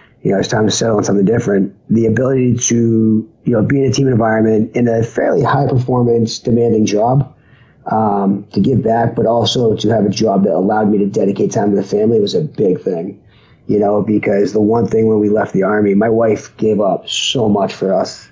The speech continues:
you know, uh, you know, professionally, personally, and the agreement when we went back to Boston was it was her turn, and getting on this job was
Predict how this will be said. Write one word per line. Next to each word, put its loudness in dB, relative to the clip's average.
you -2
know, 0
uh, -2
you -2
know, 0
professionally, -2
personally, 0
and 2
the 2
agreement 2
when 2
we 4
went 2
back -2
to -4
Boston 0
was -2
it 0
was -2
her 0
turn, 0
and 0
getting 0
on 2
this 0
job 0
was -4